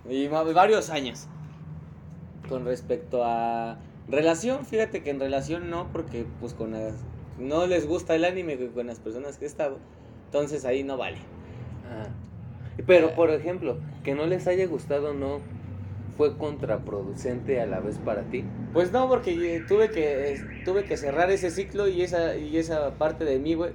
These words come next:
Speaker 1: con esas personas, güey. No, no fue que, "Soy otaku".
Speaker 2: Y ya,
Speaker 1: Entonces, y ya,
Speaker 2: punto,
Speaker 1: güey.
Speaker 2: ahí quedaba.
Speaker 1: Ajá,
Speaker 2: Ah,
Speaker 1: güey.
Speaker 2: ok.
Speaker 1: Con la familia, pues no, güey, pues mi familia es
Speaker 2: Hasta
Speaker 1: otaku,
Speaker 2: te
Speaker 1: güey.
Speaker 2: adoptaron, ¿no?
Speaker 1: Ah, sí, güey, hasta, hasta hizo que, lo, más bien, yo los adopté.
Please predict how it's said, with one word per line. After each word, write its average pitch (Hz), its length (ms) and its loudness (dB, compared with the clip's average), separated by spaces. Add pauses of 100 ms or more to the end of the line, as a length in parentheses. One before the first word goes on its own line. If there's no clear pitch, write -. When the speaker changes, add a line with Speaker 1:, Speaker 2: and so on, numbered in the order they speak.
(160)
Speaker 1:
con 117 180 -2
esas 120 220 -6
personas, 151 440 -6
güey. 101 120 -8 (420)
No, 139 300 -2
no 147 140 -2
fue 147 160 0
que, 135 240 -2
"Soy 180 200 -2
otaku". 247 500 -2 (920)
Speaker 2:
Y 135 80 0
ya, 143 200 4
Speaker 1:
Entonces, - 300 -8
y 127 120 0
ya, 160 200 4
Speaker 2:
punto, 165 200 4
Speaker 1:
güey. 147 120 6
Speaker 2:
ahí 143 60 -10
quedaba. 131 360 2
Speaker 1:
Ajá, 139 160 -4
Speaker 2:
Ah, 135 40 -2
Speaker 1:
güey. 95 240 -8
Speaker 2:
ok. 82 60 -14 (840)
Speaker 1:
Con 160 160 4
la 170 120 2
familia, 247 420 2
pues 165 120 2
no, 165 420 2
güey, - 120 -8 (140)
pues 123 200 -10
mi 160 120 0
familia 208 340 0
es 202 60 6
Speaker 2:
Hasta 143 260 4
Speaker 1:
otaku, - 80 0
Speaker 2:
te 170 60 4
Speaker 1:
güey. 156 120 4
Speaker 2:
adoptaron, 151 580 2
¿no? 131 60 -2
Speaker 1:
Ah, 175 160 2
sí, 165 320 2
güey, 131 200 0
hasta, 123 440 -2 (160)
hasta 156 180 2
hizo 226 180 4
que, 147 120 0
lo, 135 140 0
más 185 200 2
bien, 208 140 2 (180)
yo 226 100 8
los 220 200 4
adopté. 131 480 0